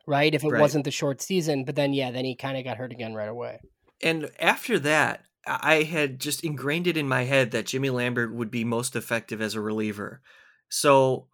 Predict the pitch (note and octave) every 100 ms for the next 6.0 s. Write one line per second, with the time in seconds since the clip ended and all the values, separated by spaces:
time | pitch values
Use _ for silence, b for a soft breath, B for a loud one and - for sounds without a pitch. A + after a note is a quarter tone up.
0 | _ F#3 G3 G3+ F3+ D#3 C#3+ C3 C#3+ C3+
1 | B2 C3+ B2+ B2+ C3 A#2 C#3 B2 A#2 G#2+
2 | B B B B B2+ A#2+ B2 - C3 C#3+
3 | C#3+ - D#3 C3 D#3+ - D#3 C3 C3 B2+
4 | B2 A2 C#3 B2+ A#2 A2+ G#2+ D3 D3 B2+
5 | A#2 A2+ - C#3 C3+ D#3+ C3+ A#2 A2